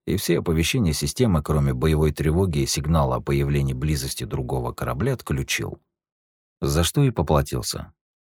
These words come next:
Сейчас он был на самых задворках какой-то системы, вдалеке от основного маршрута. За пару часов без рабочего ускорителя корабль сильно сбился с курса и улетел черт знает куда.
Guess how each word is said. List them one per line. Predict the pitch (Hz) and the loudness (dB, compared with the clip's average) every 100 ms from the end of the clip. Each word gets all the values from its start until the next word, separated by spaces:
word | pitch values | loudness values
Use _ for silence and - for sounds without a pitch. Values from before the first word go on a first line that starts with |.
| _ | _
Сейчас | - 92 143 143 | -2 2 2 2
он | 127 117 | 4 4
был | 110 | 4
на | 95 85 | 4 4
самых | - 151 131 | 4 4 4
задворках | 95 90 78 82 120 - 87 - | 4 2 2 2 0 0 -4 -2
какой-то | 78 143 135 85 | -2 -2 0 0
системы, | - 92 - 76 62 52 - _ - | 0 -2 -2 -2 -2 -6 -12 _ -6
вдалеке | 78 80 90 87 120 | 0 2 2 2 0
от | 85 | 0
основного | 76 78 71 87 80 | 0 2 4 4 4
маршрута. | 73 73 - 71 - - - _ _ _ _ _ _ _ _ _ - | 2 2 0 -4 -8 -12 -14 _ _ _ _ _ _ _ _ _ -2
За | 90 101 | 0 0
пару | 113 117 101 | 2 0 2
часов | - 104 147 | 0 0 -2
без | 127 98 | 2 2
рабочего | 95 92 98 90 82 | 4 4 2 4 4
ускорителя | 82 - 107 135 110 104 | 2 2 0 0 2 0
корабль | 92 117 117 107 | 2 0 2 0
сильно | 92 127 110 95 | 0 0 2 0
сбился | 95 107 98 101 | 0 0 2 0
с | - | -2
курса | - 82 - 117 | 0 -2 -2 -4
и | 113 | -2
улетел | 131 82 139 117 | 2 2 2 0
черт | 78 - - 85 67 | 2 0 2 0 0
знает | 78 90 78 | 2 2 2
куда. | - 85 65 - | -2 -4 -2 -6